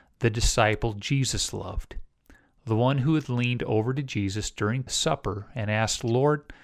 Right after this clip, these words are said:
who will betray you?" And Peter asked Jesus, "What about him, Lord?" And don't we do that? You know, we, we kinda look around, or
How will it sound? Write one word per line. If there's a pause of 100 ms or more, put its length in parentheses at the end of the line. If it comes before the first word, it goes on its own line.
(140)
who
will
betray
you?" (600)
And
Peter
asked
Jesus, (640)
"What
about
him,
Lord?" (580)
And
don't
we
do
that? (380)
You
know,
we,
we
kinda
look
around,
or